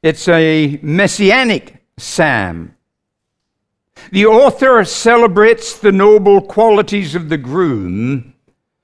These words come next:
from verses two through to verse nine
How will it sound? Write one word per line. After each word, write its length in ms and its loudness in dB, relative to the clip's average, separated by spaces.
from 180 -2
verses 460 -4
two 640 -6
through 380 -6
to 120 -12
verse 540 -6
nine 760 -8